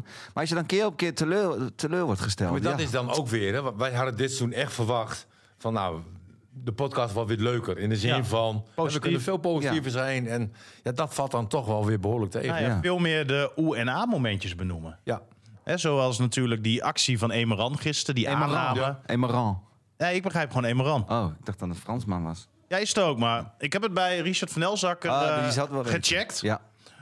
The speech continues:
Speaker 3: Ik zei, eh, gevraagd hoe ik het uitspreek. En hij zei gewoon letterlijk, eh, Emeran.
Speaker 1: Emeran.
Speaker 3: Maar ja, voor hetzelfde geld, hij heeft ook geen idee, weet
Speaker 1: Ja,
Speaker 3: je
Speaker 1: want
Speaker 3: wel.
Speaker 1: het zou fantastisch zijn als dat toch echt een smaakmaker gaat worden.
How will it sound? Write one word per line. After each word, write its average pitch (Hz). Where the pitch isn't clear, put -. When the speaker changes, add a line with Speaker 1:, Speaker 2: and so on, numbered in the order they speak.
Speaker 3:
Ik 131
zei, 143
eh, 139
gevraagd 143
hoe 139
ik 147
het 160
uitspreek. 160
En 120
hij 131
zei 110
gewoon 107
letterlijk, 127
eh, 123
Emeran. 123
Speaker 1:
Emeran. 90
Speaker 3:
Maar 107
ja, 110
voor 107
hetzelfde 113
geld, 110
hij 113
heeft 117
ook 107
geen 98
idee, 87
weet 85
Speaker 1:
Ja, 85
Speaker 3:
je -
Speaker 1:
want 85
Speaker 3:
wel. 107
Speaker 1:
het 156
zou 180
fantastisch 117
zijn 107
als 110
dat 104
toch 110
echt 107
een 98
smaakmaker 85
gaat 80
worden. 95